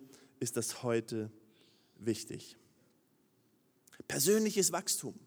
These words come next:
Unsere persönliche Reise ist überlebenswichtig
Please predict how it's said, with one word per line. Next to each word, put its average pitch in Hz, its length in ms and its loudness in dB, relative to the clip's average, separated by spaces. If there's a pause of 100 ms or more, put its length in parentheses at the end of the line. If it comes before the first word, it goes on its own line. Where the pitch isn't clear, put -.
(840)
Unsere 156 220 4
persönliche 170 760 4
Reise 123 500 2 (460)
ist 123 160 0
überlebenswichtig 123 1120 2